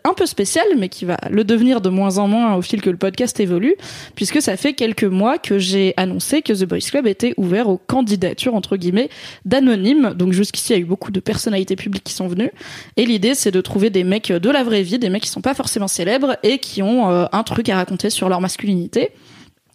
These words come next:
Donc on avait eu Kélian, qui était un jeune homme trans qui était venu raconter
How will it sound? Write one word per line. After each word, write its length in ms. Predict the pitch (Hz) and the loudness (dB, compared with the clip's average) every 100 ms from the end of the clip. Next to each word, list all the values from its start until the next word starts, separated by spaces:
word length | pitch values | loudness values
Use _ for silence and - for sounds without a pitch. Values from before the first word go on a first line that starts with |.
| - | 0
Donc 200 | 233 233 | 0 2
on 100 | 262 | 2
avait 280 | 214 196 208 | 2 2 0
eu 100 | 202 | 0
Kélian, 440 | 220 220 214 220 | 0 2 2 0
qui 100 | 196 | -4
était 140 | - | -4
un 100 | 175 | -2
jeune 180 | 185 208 | 0 0
homme 140 | 185 185 | 0 -2
trans 180 | - | -2
qui 180 | 214 - | -2 -4
était 120 | - | -4
venu 140 | 180 190 | -4 -4
raconter 500 | 180 196 190 196 | -6 -6 -2 -2